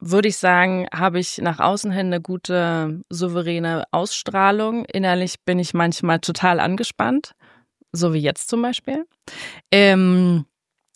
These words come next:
und ich muss sagen, mein schlimmster, also schlimmster in Anführungsstrichen, Moment war Vertica,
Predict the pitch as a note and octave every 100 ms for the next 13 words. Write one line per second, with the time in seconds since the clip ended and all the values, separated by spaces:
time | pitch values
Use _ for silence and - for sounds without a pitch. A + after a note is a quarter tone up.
0 | - - G3 F#3+ F#3 F#3 F3+ F#3 F#3 -
1 | F3+ E3+ - - G3+ A3+ - G3 F#3+ -
2 | _ _ - - C#3 C#3 C3 - E3 F3
3 | - D#3 - F3 - D#3 C#3+ - - C#3+
4 | E3 E3 D#3+ E3+ F#3 E3+ E3 E3 E3+ -
5 | F#3 G3 G#3 D3 C3+